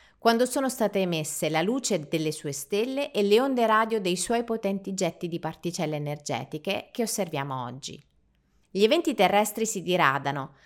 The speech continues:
dalla comparsa delle prime forme di vita sulla Terra circa tre miliardi e settecento milioni di anni fa,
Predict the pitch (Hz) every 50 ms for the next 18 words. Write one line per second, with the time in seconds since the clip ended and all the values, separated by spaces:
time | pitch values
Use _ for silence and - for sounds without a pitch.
0 | - _ - - 190 185 196 190 220 214 208 202 240 240 240 247 247 - 226 190
1 | 180 175 180 180 196 214 214 214 202 - 220 220 202 202 190 180 180 196 202 -
2 | 196 190 - 185 175 170 170 220 208 220 220 220 233 226 202 - - 185 180 -
3 | - 180 180 - 202 208 196 196 185 190 190 190 196 190 180 170 175 - 180 170
4 | - 175 170 - 196 185 190 190 170 175 165 170 185 180 175 170 160 165 160 160
5 | 160 165 165 - - 214 226 254 247